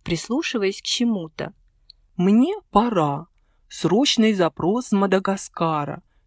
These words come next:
Speaker 2: Чао, чемпион! Не забывай тренироваться. Нужно ежедневно".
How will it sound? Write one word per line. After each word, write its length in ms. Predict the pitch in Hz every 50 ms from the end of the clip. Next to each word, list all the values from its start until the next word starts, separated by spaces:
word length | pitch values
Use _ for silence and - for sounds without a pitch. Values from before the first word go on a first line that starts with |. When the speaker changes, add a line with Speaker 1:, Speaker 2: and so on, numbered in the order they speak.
| _ _ _
Speaker 2:
Чао, 600 | - - 233 233 240 233 208 175 165 165 170 170
чемпион! 880 | - - 196 190 196 - - 202 202 196 180 160 143 139 - - - _ _ _ _ _ _ _ _ _ _ _ -
Не 120 | 165 165
забывай 480 | 165 170 160 160 160 156 151 180 240 262
тренироваться. 1120 | - 285 269 269 285 294 294 302 320 330 262 208 196 196 190 - - - - 196 196 214 - _ _ _ _ _ _
Нужно 680 | 175 156 160 165 185 220 247 247 226 190 160 139 - - _ _
ежедневно". 1300 | - 151 160 175 185 180 190 202 202 185 175 185 185 190 190 190 190 185 180 165 156 151 151 143 143 139 139